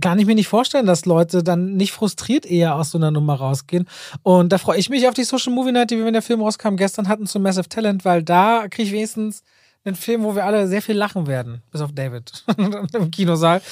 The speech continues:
Und dementsprechend, äh, ja, für mich war's nichts. Ich weiß nicht, ob es wirklich für andere was ist. Sicherlich als erstes für die Fans der Serie gedacht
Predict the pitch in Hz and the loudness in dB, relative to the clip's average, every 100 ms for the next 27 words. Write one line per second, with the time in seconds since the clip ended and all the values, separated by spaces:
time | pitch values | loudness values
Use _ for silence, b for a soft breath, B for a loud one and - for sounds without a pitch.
0 | B - 185 190 226 - 180 175 208 208 | B -4 0 2 2 0 0 0 0 -2
1 | 208 214 185 185 185 185 175 B B B | -4 0 4 4 6 4 0 B B B
2 | B 185 202 220 240 196 190 202 175 175 | B 0 4 4 4 2 2 4 4 4
3 | 226 - - - 208 156 160 185 202 180 | 2 0 -10 -6 -2 2 2 4 2 0
4 | 190 170 185 180 - - 196 190 190 180 | 0 0 -2 -4 -6 -2 -2 2 2 2
5 | 180 170 147 196 208 180 180 160 147 165 | -4 -2 -2 2 2 4 2 -2 -6 -8
6 | 190 165 180 170 165 170 175 170 143 151 | -6 -4 -2 -2 -2 -4 -2 -4 -4 -2
7 | 175 151 135 131 123 135 - - | -2 -2 -4 -4 -6 -6 -8 -14